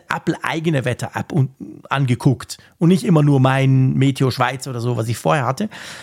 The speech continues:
Und ich finde schon grundsätzlich, jetzt mal abgesehen, was du gesagt hast mit diesem Aktualisieren, das habe ich auch, der steht einfach manchmal. Ähm,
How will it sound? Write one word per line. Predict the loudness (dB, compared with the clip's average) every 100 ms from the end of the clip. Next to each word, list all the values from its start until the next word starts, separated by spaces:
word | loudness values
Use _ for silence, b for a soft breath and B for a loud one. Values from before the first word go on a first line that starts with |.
| B
Und | 2
ich | 2 2
finde | -2 -2
schon | -6 -2
grundsätzlich, | 0 0 -2 -6 -8 -4
jetzt | 0 2
mal | 2
abgesehen, | 0 0 0
was | 0
du | 0
gesagt | 0 0 -2 -2
hast | -4 -2
mit | -4
diesem | -4 -2
Aktualisieren, | -4 0 2 2 0 0 0 -2
das | -10 -8
habe | -6
ich | 0
auch, | 0 -2 -8 b b _
der | -4
steht | -2 -6 -4
einfach | -2 0 0
manchmal. | 2 2 2 0 0 B B B B B B _ 0
Ähm, | 2 0